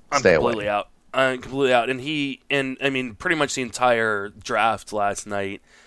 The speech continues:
Speaker 1: uh, the, that Friends Fantasy Benefits draft was out. I think his A D P was, like, eighty-two, or at least that's what it was listed in the draft room. Uh, and I'm,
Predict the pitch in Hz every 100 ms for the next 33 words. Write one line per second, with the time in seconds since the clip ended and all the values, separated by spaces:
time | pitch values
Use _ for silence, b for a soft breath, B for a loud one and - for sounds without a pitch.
0 | b b - 107 98 98 95 101 101 98
1 | - - 104 101 104 98 98 101 92 101
2 | 90 - 92 101 104 98 104 98 107 107
3 | - 165 180 - 139 123 110 - 117 117
4 | 110 104 104 95 113 113 110 - - 107
5 | 110 117 101 107 104 104 104 95 95 101
6 | 110 110 101 95 - 82 90 - 117 123
7 | 123 b b b b b _ - 117 113
8 | 117 117 117 120